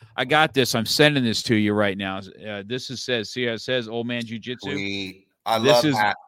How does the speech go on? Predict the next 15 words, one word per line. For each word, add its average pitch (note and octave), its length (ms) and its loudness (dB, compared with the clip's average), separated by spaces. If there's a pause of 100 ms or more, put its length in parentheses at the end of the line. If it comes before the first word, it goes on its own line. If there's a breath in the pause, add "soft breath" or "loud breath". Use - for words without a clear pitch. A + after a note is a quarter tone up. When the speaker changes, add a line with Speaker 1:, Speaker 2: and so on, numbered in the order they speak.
(120)
Speaker 2:
I A#2+ 100 4
love B2 280 4
hats, G2+ 360 0
bro. D#2+ 220 -6 (100)
Speaker 1:
Yeah. A#2+ 300 -2
Speaker 2:
<laughs> D3+ 100 -6 (280)
Speaker 1:
So C#3 200 4
I'm C3+ 220 2
sending F#3+ 420 0
this E3 220 -6
off D3 260 0
to C#3+ 100 -10
you. A#2 200 -6
I A#2+ 140 -2
have, C3+ 340 -2